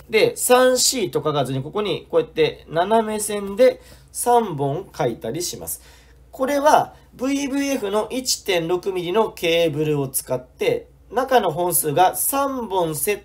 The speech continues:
トになったものというふうに表します。えー、本数を表すとき、えー、斜め線の数で表すこともあるというふうに覚えていただければと思います。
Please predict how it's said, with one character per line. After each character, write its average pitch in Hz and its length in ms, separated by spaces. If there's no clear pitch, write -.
ト 185 100
に 214 140
な 165 120
っ - 120
た 123 100
も 113 120
の 98 80
と - 160
い 208 40
う - 40
ふ 190 40
う 208 40
に 254 100
表 135 240
し 92 100
ま 92 100
す。 - 140
え 208 160
ー、 - 20
本 311 180
数 330 120
を 277 80
表 196 240
す - 60
と 156 100
き、 139 280
え 139 160
ー、 - 20
斜 233 320
め 269 120
線 247 300
の 247 140
数 254 260
で 262 140
表 151 380
す - 60
こ 156 80
と 208 120
も 185 120
あ 139 60
る 123 80
と - 180
い 151 100
う 147 60
ふ 143 100
う 156 40
に 202 140
覚 135 220
え 120 40
て 113 120
い 101 60
た 107 100
だ 104 100
け 110 100
れ 101 80
ば 98 120
と 233 140
思 233 300
い 78 80
ま 87 100
す。 - 220